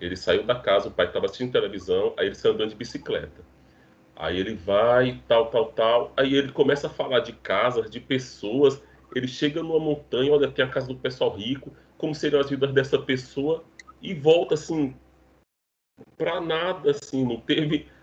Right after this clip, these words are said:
essa pedalada dele. Assim, eu não entendi, assim, ele queria falar o quê?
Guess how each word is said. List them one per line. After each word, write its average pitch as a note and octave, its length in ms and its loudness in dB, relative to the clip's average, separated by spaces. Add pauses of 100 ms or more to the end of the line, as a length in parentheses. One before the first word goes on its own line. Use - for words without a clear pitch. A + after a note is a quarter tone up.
(120)
essa C#3 240 2
pedalada B2+ 600 0
dele. G#2+ 460 -4 (240)
Assim, C#3+ 540 -2
eu C3 100 4
não C#3 80 6
entendi, C#3+ 520 -2
assim, A#2+ 440 -4
ele G#2+ 160 -4
queria A#2 220 -2
falar A#2 240 2
o B2+ 120 -6
quê? F#2 300 -10